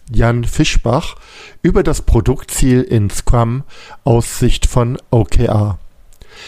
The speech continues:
Jan ist Geschäftsführer von Common Sense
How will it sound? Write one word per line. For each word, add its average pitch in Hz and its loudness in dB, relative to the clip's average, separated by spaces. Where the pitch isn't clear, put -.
Jan 196 2
ist 180 0
Geschäftsführer - 2
von - -4
Common 113 0
Sense 120 0